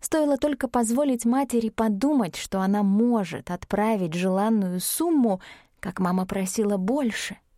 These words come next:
больше. Папа вообще практически не писал. Он был не из тех, кто особо хорошо учился в школе, грамотностью тоже не страдал, а мама говорила, что закончил только первые четыре года обучения.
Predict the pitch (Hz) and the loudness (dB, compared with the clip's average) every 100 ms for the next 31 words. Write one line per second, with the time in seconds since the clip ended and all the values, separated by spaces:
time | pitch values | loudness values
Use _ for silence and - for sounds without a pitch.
0 | _ 151 160 185 208 - - - _ _ | _ -4 0 0 -2 -4 -10 -16 _ _
1 | _ _ _ _ _ _ - 294 311 269 | _ _ _ _ _ _ -4 -2 0 0
2 | 254 233 202 214 - - 190 156 - - | 0 0 -2 -4 -4 -4 -4 -6 -6 -10
3 | - - 170 165 170 - - - - - | -8 -6 -6 -6 -6 -6 -8 -10 -16 -20
4 | - _ _ 415 226 196 190 190 180 - | -20 _ _ 2 4 4 4 2 0 -2
5 | 240 208 - 165 170 - 185 175 185 160 | -2 -2 -2 0 0 -2 -2 -4 -2 -2
6 | - 170 165 175 160 - - - 165 165 | -2 -4 -2 -4 -4 -6 -8 -4 -4 -4
7 | 165 - - - - 320 320 208 - 160 | -6 -10 -20 -12 -2 0 2 0 -2 -4
8 | - - 165 - 294 269 269 240 - 233 | -6 -8 -6 -2 0 2 2 2 0 0
9 | 208 220 202 185 - - - _ 294 339 | 2 0 0 -4 -12 -20 -20 _ 0 2
10 | 330 262 247 254 302 269 226 226 214 220 | 2 2 2 2 2 0 0 0 0 0
11 | 277 240 220 190 226 - 196 226 233 202 | 0 0 0 0 0 0 -2 0 0 0
12 | 190 - 196 214 208 180 190 180 185 175 | -2 -2 -2 0 0 0 0 0 0 -2
13 | 170 - 160 - - | -4 -6 -8 -8 -8